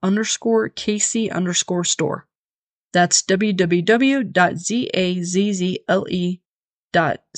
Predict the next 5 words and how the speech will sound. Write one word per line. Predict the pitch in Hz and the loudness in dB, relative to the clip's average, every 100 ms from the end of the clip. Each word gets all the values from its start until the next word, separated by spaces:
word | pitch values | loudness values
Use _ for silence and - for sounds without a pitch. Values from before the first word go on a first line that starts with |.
| - - | -10 -6
com | - 185 160 170 175 | 0 2 2 -2 -6
slash | - - 170 165 170 - | -4 -2 0 -2 -4 -2
store | - - 208 233 269 269 - | 0 2 2 2 -2 -4 -4
slash | - - 175 175 - | -2 0 0 -2 -6
homegrown | - - 208 233 226 190 170 175 | -10 -4 0 0 2 2 2 0